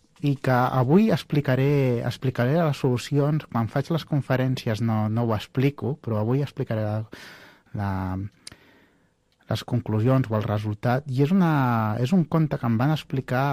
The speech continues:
el primer dia que vaig començar els estudis de, de coaching i em va costar molts mesos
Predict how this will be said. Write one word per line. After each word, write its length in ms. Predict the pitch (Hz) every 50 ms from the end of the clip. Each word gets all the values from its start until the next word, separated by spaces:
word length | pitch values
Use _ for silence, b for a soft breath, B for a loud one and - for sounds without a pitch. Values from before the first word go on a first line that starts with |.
| 131 117
el 80 | 104 104
primer 340 | - - - 127 127 139 143
dia 200 | 156 151 143 139
que 140 | 135 127 117
vaig 240 | 117 113 - - - -
començar 500 | - 113 113 113 113 - - - 117 110 107 104 104 101
els 160 | 104 104 104 110
estudis 400 | 104 - - 113 107 107 107 98
de, 300 | 95 101 98 95 98 95
de 160 | 95 - 104 -
coaching 600 | - - 135 135 135 - - - 113 110 127 131 - - B B B B B B B B B B B
i 140 | - 139 123
em 80 | 117 120 117
va 100 | 131 160
costar 380 | - - - - - - 165 151
molts 320 | 135 135 143 147 143 120 120
mesos 460 | 113 113 123 131 139 151 160 160 -